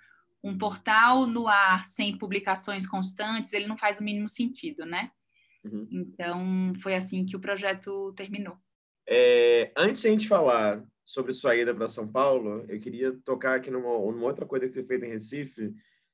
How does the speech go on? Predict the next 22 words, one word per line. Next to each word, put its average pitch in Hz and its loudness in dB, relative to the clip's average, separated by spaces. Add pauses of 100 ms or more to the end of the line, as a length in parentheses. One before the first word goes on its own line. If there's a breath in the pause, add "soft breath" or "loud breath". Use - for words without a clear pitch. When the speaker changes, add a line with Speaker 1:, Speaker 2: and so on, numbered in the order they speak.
Speaker 2:
que, - -14
se - 2
eu 147 6
entendi 156 -2
corretamente, 143 2
foi 156 -2
a 135 -2
sua 139 -4
primeira 139 2
exposição 135 -2 (260)
fisicamente, 147 0
digamos, 123 -2
que - -20
foi 131 -2
uma 135 -2
individual 120 -2
do 120 -8
Paulo 120 -2
Bruschi, 135 -6
na 113 -2
Amparo 107 0
sessenta. 120 -8